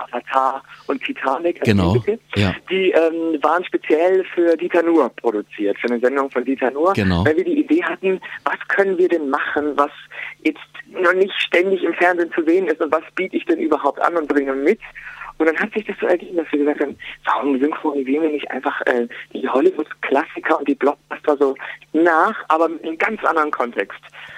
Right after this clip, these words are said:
Speaker 1: Und das kann ich ein bisschen schwierig auf die Bühne bringen live,
Speaker 2: Mhm.
Speaker 1: aber ich erzähle einfach sehr viel über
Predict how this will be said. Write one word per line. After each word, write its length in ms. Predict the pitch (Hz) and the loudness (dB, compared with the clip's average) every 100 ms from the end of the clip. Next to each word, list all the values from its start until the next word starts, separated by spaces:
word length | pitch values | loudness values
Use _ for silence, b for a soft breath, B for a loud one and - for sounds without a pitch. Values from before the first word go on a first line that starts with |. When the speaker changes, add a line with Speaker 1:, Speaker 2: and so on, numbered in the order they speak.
| B B | B B
Speaker 1:
Und 80 | - | 0
das 80 | 185 - | 0 2
kann 120 | 196 | 0
ich 160 | 185 165 | 2 2
ein 100 | 156 | 2
bisschen 260 | 381 196 170 | 0 0 -2
schwierig 500 | - 180 226 214 185 | -6 0 2 2 0
auf 80 | |
die 100 | - | -2
Bühne 220 | 165 214 151 | -2 0 2
bringen 280 | 139 143 127 | 2 2 2
live, 340 | 123 156 233 - - B 104 | 4 4 0 -4 -14 B -2
Speaker 2:
Mhm. 120 | 98 | 2
Speaker 1:
aber 180 | 156 175 | 2 2
ich 100 | - | -2
erzähle 320 | - 110 - | 0 0 0
einfach 220 | 117 113 104 | -2 -4 0
sehr 120 | 113 | -2
viel 140 | 123 95 | 0 -4
über 380 | 117 113 110 | 2 2 2